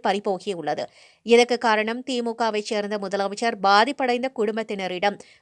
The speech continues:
மற்றும் பொதுமக்களிடம் பகிரங்கமாக மன்னிப்பு கேட்க வேண்டும். அதேபோல்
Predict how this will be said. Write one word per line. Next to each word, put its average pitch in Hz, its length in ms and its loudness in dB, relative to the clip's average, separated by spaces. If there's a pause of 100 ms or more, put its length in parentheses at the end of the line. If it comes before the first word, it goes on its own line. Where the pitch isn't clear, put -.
(120)
மற்றும் 320 340 0
பொதுமக்களிடம் 302 680 0 (380)
பகிரங்கமாக 311 840 2
மன்னிப்பு 254 400 -4
கேட்க 196 300 -2
வேண்டும். 185 260 -4
அதேபோல் 208 420 2